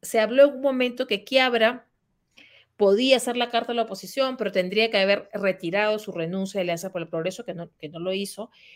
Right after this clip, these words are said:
Y entonces, eh, es un buen día, Alfonso, para la democracia. Eso está más que claro. Veremos mañana, hay comisión de constitución. Veremos qué pasa, ¿no?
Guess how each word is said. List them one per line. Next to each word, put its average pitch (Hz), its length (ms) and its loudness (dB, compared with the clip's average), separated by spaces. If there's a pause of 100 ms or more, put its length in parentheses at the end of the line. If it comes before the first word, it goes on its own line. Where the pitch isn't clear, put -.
(380)
Y 294 100 6
entonces, 311 500 0
eh, 233 340 4 (1400)
es 233 180 4
un 285 120 -2
buen 247 200 2
día, 175 220 -2
Alfonso, 156 460 -10
para 175 160 -4
la 170 100 -4
democracia. 160 680 -8
Eso 180 400 -4 (520)
está 240 200 0
más 233 160 0
que 240 120 -2
claro. 262 360 2
Veremos 240 380 2
mañana, 233 640 2
hay 208 120 0
comisión 214 360 -4
de 226 60 -2
constitución. 208 760 -2 (500)
Veremos 233 400 6
qué 214 120 -8
pasa, 175 360 -8
¿no? 294 200 -16